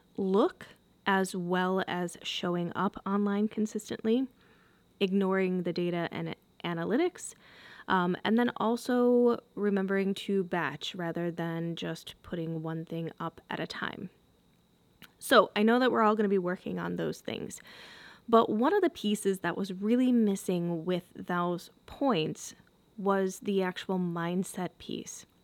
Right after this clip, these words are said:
And I feel like this is probably the most important piece and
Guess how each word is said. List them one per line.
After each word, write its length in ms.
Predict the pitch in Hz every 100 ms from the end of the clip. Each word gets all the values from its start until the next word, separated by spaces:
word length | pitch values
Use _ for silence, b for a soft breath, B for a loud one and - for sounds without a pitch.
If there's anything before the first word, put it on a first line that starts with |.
| _ -
And 100 | 202
I 80 | 190
feel 380 | 180 220 226 240
like 300 | 226 214 180
this 200 | 196 202
is 140 | 202
probably 1040 | - - - 208 220 226 202 185 170 170 - B B B B
the 120 | 185 196
most 440 | 190 202 202 -
important 560 | 196 - 175 - 180 -
piece 580 | - 175 165 165 - B B B B B
and 200 | 185